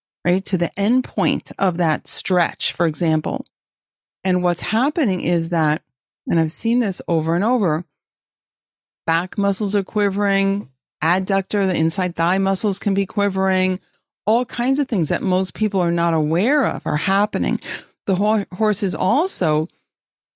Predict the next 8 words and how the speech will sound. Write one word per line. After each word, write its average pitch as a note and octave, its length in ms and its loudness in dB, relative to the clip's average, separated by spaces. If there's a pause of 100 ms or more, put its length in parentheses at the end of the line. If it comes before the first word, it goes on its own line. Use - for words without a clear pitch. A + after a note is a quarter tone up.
(120)
all G#3+ 200 2
they A3 120 2
care D4+ 280 0
about G#3+ 240 2
is E3+ 140 -2
getting F3 420 2
that E3 200 -2
treat. - 640 -2